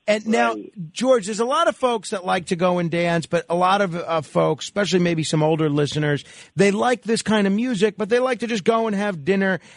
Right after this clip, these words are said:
Speaker 1: and enjoy some nice conversation. Can you do that? Can you go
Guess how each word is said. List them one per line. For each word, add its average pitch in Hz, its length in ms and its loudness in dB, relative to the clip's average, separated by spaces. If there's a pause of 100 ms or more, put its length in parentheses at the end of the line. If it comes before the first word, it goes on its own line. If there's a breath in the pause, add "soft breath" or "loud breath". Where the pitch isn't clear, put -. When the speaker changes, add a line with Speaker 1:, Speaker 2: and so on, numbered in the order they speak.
(140 loud breath)
Speaker 1:
and 196 200 2
enjoy 196 360 2
some 185 200 0
nice 185 220 0
conversation. 165 720 0
Can 190 220 2
you 196 100 2
do 247 300 2
that? 277 320 -2
Can 220 180 0
you 208 80 -2
go 240 380 0